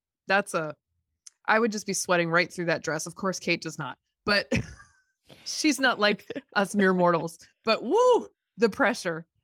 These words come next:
Speaker 1: But they, they pulled it off. I th-, I thought it was, it was nice to see all of it. And I also, just a shout out to the Queen for the bright, amazing colors she wears.
Speaker 2: That's
Speaker 1: I
Speaker 2: an
Speaker 1: just,
Speaker 2: intentional choice.
Speaker 1: I
Speaker 2: Uh,
Speaker 1: dig
Speaker 2: so
Speaker 1: it
Speaker 2: I
Speaker 1: so
Speaker 2: highly
Speaker 1: much.
Speaker 2: recommend anyone who's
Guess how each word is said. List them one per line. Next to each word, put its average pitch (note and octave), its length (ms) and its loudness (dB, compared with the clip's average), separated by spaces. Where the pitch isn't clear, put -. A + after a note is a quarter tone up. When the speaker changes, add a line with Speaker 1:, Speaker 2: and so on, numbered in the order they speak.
Speaker 1:
But F3+ 160 -2
they, G3+ 140 2
they G3+ 240 0
pulled F#3+ 240 -4
it D#3+ 100 -8
off. D#3+ 220 -6
I A3 100 2
th-, B3 140 4
I A#3+ 100 4
thought G#3+ 160 2
it F3+ 60 0
was, E3+ 200 -8
it G3+ 80 -2
was F#3+ 180 -6
nice F3+ 260 -2
to - 60 -14
see F#3 160 -2
all F3 80 4
of F3 80 0
it. F#3+ 80 -4
And G#3+ 100 -2
I G#3+ 160 -2
also, A#3+ 420 -2
just E4 180 -10
a A#3 40 -6
shout G#3+ 260 0
out G#3 180 -2
to F#3+ 100 -10
the F#3+ 60 -8
Queen F3+ 500 -6
for G#3+ 200 -6
the G3 140 -4
bright, G3 520 -2
amazing F3+ 520 -2
colors F3+ 680 -4
she - 240 -6
wears. G3+ 580 -2
Speaker 2:
That's C#4+ 200 2
Speaker 1:
I A#4 60 6
Speaker 2:
an A4 60 4
Speaker 1:
just, F#4 100 4
Speaker 2:
intentional C4+ 480 0
choice. - 720 -4
Speaker 1:
I G3+ 60 -2
Speaker 2:
Uh, A3+ 100 2
Speaker 1:
dig A3+ 120 -10
Speaker 2:
so B3 200 4
Speaker 1:
it A#3 40 6
Speaker 2:
I A#3+ 80 4
Speaker 1:
so A#3 120 -2
Speaker 2:
highly E4 240 4
Speaker 1:
much. C#4 40 -2
Speaker 2:
recommend A#3 640 2
anyone B3+ 360 2
who's A3 280 -4